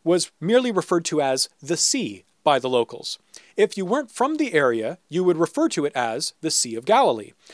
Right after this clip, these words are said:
But if you were from the area, because you're so familiar with it, you'd just call it the sea. We then find that, when appropriate, the New Testament refers to it as the sea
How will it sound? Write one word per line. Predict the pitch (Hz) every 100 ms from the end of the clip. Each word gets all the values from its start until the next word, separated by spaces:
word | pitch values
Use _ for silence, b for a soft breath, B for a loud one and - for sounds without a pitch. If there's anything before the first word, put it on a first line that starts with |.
| B -
But | 160
if | -
you | 127
were | 117 240 330
from | - 143
the | 123
area, | 113 110 107 185 -
because | 135 170 151
you're | 143
so | 165 143
familiar | 135 170 202 143
with | 120 175
it, | 233 -
you'd | 233
just | 147 139
call | - 127
it | 202 -
the | 190
sea. | - 339 - _ _ _ B B B B B
We | 175 190
then | 214 339 -
find | 190 151 156
that, | 120 113 - b
when | 170 180
appropriate, | - 277 339 139 117 -
the | 160
New | 254
Testament | - 240 - 185 175
refers | 226 - 262 302 -
to | 190 160
it | 139
as | 123 120 - -
the | 147
sea | - 277 156 113